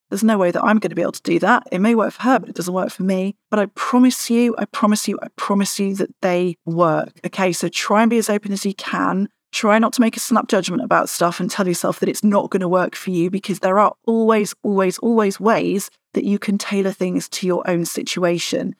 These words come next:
Now, granted, I'm self-employed, so I have a bit more freedom around holidays and working hours.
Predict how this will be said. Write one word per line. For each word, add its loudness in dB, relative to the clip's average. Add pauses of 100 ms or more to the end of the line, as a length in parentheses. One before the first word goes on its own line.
(100)
Now, 4
granted, 2
I'm 2
self-employed, -2
so 0
I 4
have 2
a -4
bit 2
more -2
freedom -2
around -2
holidays 0
and -6
working -2
hours. 0